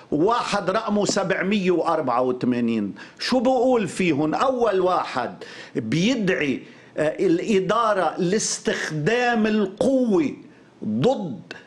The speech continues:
ال-، المشروع النووي الإيراني والجمهورية الإسلامية الإيرانية. وهون عنده عقبة باللي قدمه لينسي جراهام، إنه رئيس لجنة العلاقات الخارجية بمجلس الشيوخ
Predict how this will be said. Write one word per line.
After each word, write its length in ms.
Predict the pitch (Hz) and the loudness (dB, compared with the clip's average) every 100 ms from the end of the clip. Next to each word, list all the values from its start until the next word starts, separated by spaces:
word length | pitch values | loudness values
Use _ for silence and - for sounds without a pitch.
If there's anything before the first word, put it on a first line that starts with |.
| - | -2
ال-، 520 | 143 151 165 156 147 | -2 0 2 2 2
المشروع 920 | 139 143 143 135 175 - 185 160 156 | 2 0 0 0 0 0 2 2 2
النووي 540 | 185 180 190 185 170 170 | 0 2 2 2 2 2
الإيراني 640 | 151 160 160 170 160 147 | 0 2 2 2 2 2
والجمهورية 880 | 147 175 131 151 135 147 147 160 139 | 2 0 0 0 2 2 0 0 2
الإسلامية 720 | 135 131 131 120 120 113 113 | 0 0 0 0 0 0 -2
الإيرانية. 840 | 113 120 110 110 101 104 92 107 - - - | 0 0 0 0 -2 -4 -4 -6 -8 -10 -4
وهون 420 | 131 170 233 220 | 0 2 0 0
عنده 400 | 156 220 170 170 | 0 0 2 2
عقبة 440 | 196 214 165 147 | 0 -2 -2 0
باللي 340 | 131 139 135 135 | 0 2 2 2
قدمه 500 | 139 117 120 113 120 | -2 -2 -2 0 0
لينسي 400 | 120 123 - 120 | 2 0 -2 -2
جراهام، 480 | 127 156 156 190 - 208 - 180 196 | 0 0 0 -2 -4 -10 -10 -6 0
إنه 260 | 185 185 | 2 2
رئيس 480 | 180 190 233 254 - | 2 0 0 0 0
لجنة 420 | 214 214 170 190 185 | 0 0 0 0 2
العلاقات 760 | 160 127 156 160 151 170 170 | 0 2 0 0 0 -2 -2
الخارجية 680 | 147 - 147 139 139 143 139 | -2 -2 -2 -2 -2 0 0
بمجلس 600 | 127 131 131 123 120 - | 0 2 0 -2 -4 -4
الشيوخ 460 | 117 - 131 135 | -6 -2 0 -2